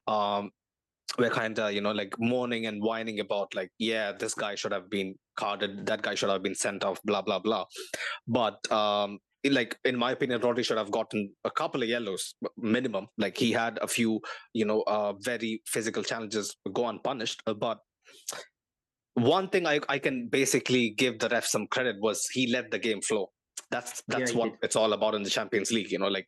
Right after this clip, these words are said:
Speaker 1: you can't basically disrupt the, uh, the flow of the game every now and then.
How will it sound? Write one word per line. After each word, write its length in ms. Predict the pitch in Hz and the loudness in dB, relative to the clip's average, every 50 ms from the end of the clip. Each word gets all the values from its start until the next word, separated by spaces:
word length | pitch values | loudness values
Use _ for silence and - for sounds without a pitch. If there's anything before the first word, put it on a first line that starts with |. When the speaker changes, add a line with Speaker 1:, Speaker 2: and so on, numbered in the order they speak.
| _ _ - | _ _ -2
Speaker 1:
you 260 | 101 107 117 113 110 - | 0 2 2 2 0 0
can't 300 | - 117 117 117 113 110 _ _ | 0 0 0 -2 -4 -8 _ _
basically 680 | - 110 101 - - 101 - - 104 98 95 95 95 - - - - - - | -2 0 0 0 -2 -4 -2 0 0 0 0 -2 -4 -6 -8 -10 -10 -8 -4
disrupt 460 | 117 107 - - 117 110 101 101 104 - | -2 -2 0 2 2 2 2 0 0 0
the, 220 | 113 104 101 101 | 2 4 4 4
uh, 220 | 95 95 95 95 - _ _ _ - - - - - | 4 4 2 2 0 _ _ _ -10 -10 -8 -4 -4
the 60 | 123 | 0
flow 220 | - 135 127 120 107 | 2 2 2 2 0
of 60 | 98 | -4
the 80 | 110 98 | -4 -2
game 220 | 120 120 107 104 | -2 0 0 0
every 240 | 101 98 101 104 95 | 0 0 0 0 0
now 180 | 104 101 101 | 0 0 -2
and 120 | 95 95 90 | -2 -2 -2
then. 200 | 120 110 101 | -4 -4 -4